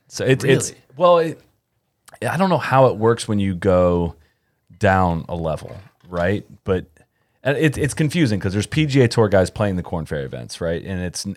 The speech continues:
Speaker 1: if you don't get in these fields, like, your guys are gonna get squeezed out of these fields at, you know, especially the invitationals to start things up.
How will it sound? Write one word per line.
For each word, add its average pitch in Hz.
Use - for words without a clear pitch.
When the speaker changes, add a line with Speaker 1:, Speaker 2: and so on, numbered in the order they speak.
Speaker 1:
if 90
you 98
don't 113
get 110
in 101
these 90
fields, 98
like, 87
your 110
guys 143
are 143
gonna 113
get 87
squeezed 104
out 87
of 82
these 80
fields 78
at, 76
you 80
know, 78
especially 117
the 101
invitationals 92
to 87
start 85
things 78
up. 120